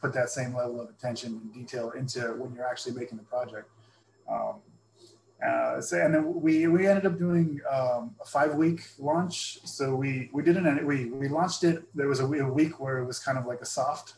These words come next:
opening, um, and we were telling people about it. We were getting feedback. We, you know, a few donations here and there, uh, but it then, um,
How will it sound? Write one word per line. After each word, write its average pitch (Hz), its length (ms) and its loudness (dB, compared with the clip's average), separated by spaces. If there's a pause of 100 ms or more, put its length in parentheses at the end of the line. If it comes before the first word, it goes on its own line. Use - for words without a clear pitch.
opening, 180 480 -2 (600)
um, 170 480 4
and 139 260 0
we 135 140 0
were 135 120 0
telling 147 300 4
people 151 220 0
about 143 260 4
it. 143 100 0
We 135 100 -2
were 120 300 -6 (220)
getting 147 260 2
feedback. 135 720 2
We, 127 120 -2
you 123 100 -4 (100)
know, 123 200 -4
a 117 40 -14
few 202 240 0
donations 160 480 2
here 147 120 0
and 135 120 0
there, 131 300 0 (340)
uh, 123 240 2
but 143 120 0
it - 100 -2
then, 143 300 2 (520)
um, - 320 -4